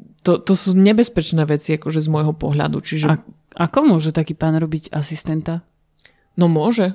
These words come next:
Speaker 2: Asistenta môže robiť hocikto?
Speaker 1: A, a v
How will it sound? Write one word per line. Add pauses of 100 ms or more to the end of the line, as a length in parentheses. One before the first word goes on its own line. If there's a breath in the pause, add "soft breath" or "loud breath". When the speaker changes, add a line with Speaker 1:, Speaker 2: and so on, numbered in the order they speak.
Speaker 2:
Asistenta
môže
robiť
hocikto? (340 loud breath)
Speaker 1:
A, (100)
a
v